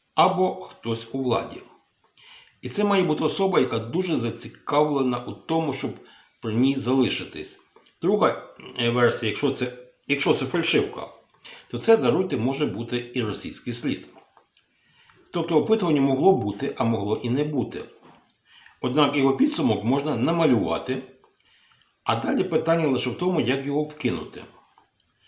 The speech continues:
Вигода тут надто очевидна. І, до речі, я не хочу казати, що це с-, е, саме ця особа, е,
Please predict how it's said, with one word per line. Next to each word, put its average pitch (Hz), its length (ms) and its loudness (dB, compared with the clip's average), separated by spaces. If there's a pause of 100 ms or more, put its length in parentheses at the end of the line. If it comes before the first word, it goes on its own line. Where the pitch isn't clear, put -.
(240)
Вигода 175 380 4
тут 135 280 0
надто 127 280 0
очевидна. 113 520 -2 (120)
І, 131 160 -2 (100)
до 135 220 -4
речі, 131 320 2
я 131 120 -4
не 160 120 -6
хочу - 300 -8
казати, 139 380 -4
що 117 180 -6
це 139 340 -4 (320)
с-, - 280 -20 (220)
е, 131 180 -2
саме 135 420 2
ця 131 140 -2
особа, 160 540 0
е, - 560 -8